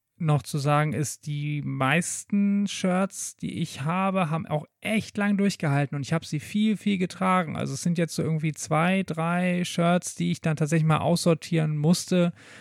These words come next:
weil sie wirklich hinüber waren, weil sie nicht mehr zu lesen waren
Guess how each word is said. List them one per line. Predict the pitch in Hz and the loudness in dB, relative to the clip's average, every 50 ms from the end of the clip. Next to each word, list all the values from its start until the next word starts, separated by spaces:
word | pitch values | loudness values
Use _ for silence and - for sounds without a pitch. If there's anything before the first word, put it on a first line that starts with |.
| - - _ | -20 -2 _
weil | 151 151 156 | 6 6 8
sie | 143 151 139 135 | 8 6 6 6
wirklich | 160 170 - 160 139 - | 6 4 6 2 0 0
hinüber | - 160 156 156 160 151 156 151 151 139 | 2 2 4 6 6 6 6 6 6 6
waren, | 147 143 147 147 151 147 135 | 4 4 4 2 2 2 2
weil | 135 135 143 139 | 4 4 4 4
sie | 139 143 | 2 2
nicht | 143 147 - - | 0 0 2 2
mehr | 156 143 | 2 2
zu | - - 147 | 2 0 0
lesen | 139 143 147 147 147 147 139 | 2 4 2 2 2 2 2
waren | 143 143 143 143 | 4 4 4 2